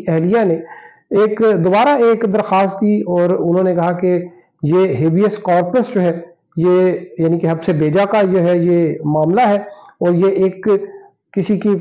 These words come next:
जो, जो लिबर्टी है, फ्रीडम है, आज़ादी है, उससे मुताल्लिक, अ, है ये मामला, तो इसको फौरी तौर पर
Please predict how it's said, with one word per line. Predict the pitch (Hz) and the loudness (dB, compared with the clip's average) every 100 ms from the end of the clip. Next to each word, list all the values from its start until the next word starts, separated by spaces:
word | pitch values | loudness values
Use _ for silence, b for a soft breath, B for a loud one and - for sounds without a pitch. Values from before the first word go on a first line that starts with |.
| 185 - | -6 -6
जो, | 165 175 180 175 165 160 175 175 | 0 2 0 0 -2 -4 -2 -2
जो | 160 165 160 | 0 0 0
लिबर्टी | 156 160 196 220 | 2 2 2 2
है, | 208 202 185 | 2 2 0
फ्रीडम | - 196 220 196 | 0 0 2 2
है, | 202 202 | 0 0
आज़ादी | 170 165 180 202 233 | 0 2 2 2 2
है, | 208 185 B B B - | 2 -2 B B B -8
उससे | 233 - - 247 240 | -8 -8 -2 0 2
मुताल्लिक, | 202 175 185 208 233 240 233 - 220 | 0 0 0 2 0 -2 -8 -4 0
अ, | 196 185 190 | 0 0 0
है | 180 185 175 190 | 0 2 2 2
ये | 196 | 2
मामला, | 175 180 196 214 | 0 0 0 0
तो | 214 | -2
इसको | 208 240 | -4 -4
फौरी | - 233 254 262 | -2 0 2 2
तौर | 190 170 | 0 0
पर | 170 165 170 | 0 -4 -4